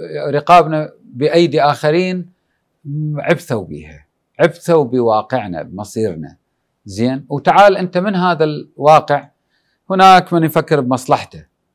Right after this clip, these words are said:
وحزبه ويؤثر نفسه على الآخرين.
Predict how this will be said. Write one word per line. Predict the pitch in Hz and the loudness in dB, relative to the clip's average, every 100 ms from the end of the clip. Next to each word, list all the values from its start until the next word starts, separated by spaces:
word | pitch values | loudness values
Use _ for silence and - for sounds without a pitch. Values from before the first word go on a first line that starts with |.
| _ | _
وحزبه | 98 127 104 87 73 _ _ _ _ _ _ | -8 -6 -6 -10 -18 _ _ _ _ _ _
ويؤثر | - 110 113 113 113 - 123 127 131 - 131 - 131 160 151 156 139 | -8 -6 -6 -6 -8 -8 -6 -6 -8 -10 -12 -6 -2 -2 0 -2 0
نفسه | 156 - 139 | -4 -2 -4
على | 131 | 0
الآخرين. | 123 117 110 - 101 98 | 0 -2 -6 -8 -10 -10